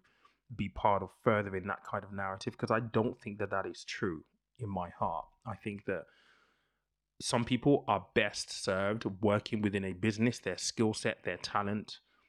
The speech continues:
their, um, individual traits are best placed in a business of some kind where they can work up the corporate ladder, they can be paid really, really well, feel,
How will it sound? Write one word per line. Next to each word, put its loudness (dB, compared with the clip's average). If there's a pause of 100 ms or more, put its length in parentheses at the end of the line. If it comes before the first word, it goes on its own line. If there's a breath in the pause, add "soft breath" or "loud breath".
(140)
their, -2 (320 soft breath)
um, -4
individual 0
traits -4 (140)
are 0
best -2
placed -2 (120)
in 0
a -4
business 0
of -12
some -4
kind -2
where 6
they -2
can -10
work 4
up 0
the -14
corporate 0
ladder, -2
they -4
can -10
be -8
paid -2
really, -2
really -6
well, -4
feel, 0